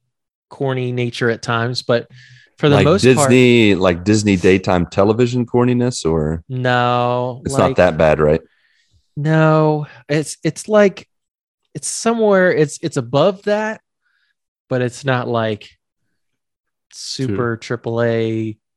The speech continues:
Speaker 1: kinda movie. I don't know. It's
Speaker 2: Gotcha.
Speaker 1: like a
Speaker 3: Yeah,
Speaker 1: mix
Speaker 3: I,
Speaker 1: between
Speaker 3: I
Speaker 1: that.
Speaker 3: looked, I saw, I saw the trailer for it, and I was like,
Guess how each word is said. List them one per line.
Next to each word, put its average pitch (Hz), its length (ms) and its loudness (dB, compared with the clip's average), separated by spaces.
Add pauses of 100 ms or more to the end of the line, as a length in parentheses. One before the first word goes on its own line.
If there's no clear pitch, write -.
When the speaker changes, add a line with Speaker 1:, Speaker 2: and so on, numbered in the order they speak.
(480)
Speaker 1:
kinda 110 280 -8
movie. 107 500 -6
I 120 140 -8
don't 117 120 -8
know. 104 300 -10
It's - 20 -20
Speaker 2:
Gotcha. 85 220 2
Speaker 1:
like 127 80 -2
a - 40 -2
Speaker 3:
Yeah, 214 120 4
Speaker 1:
mix - 160 -2
Speaker 3:
I, 175 80 4
Speaker 1:
between 190 140 -2
Speaker 3:
I 196 80 2
Speaker 1:
that. 175 60 4
Speaker 3:
looked, 151 260 2
I 170 80 0
saw, - 240 -4
I 147 100 2
saw 156 200 0
the 143 80 -6
trailer 143 280 2
for 139 200 -2
it, 135 80 0
and 127 60 -10
I 127 60 0
was 120 120 -2
like, 117 160 -2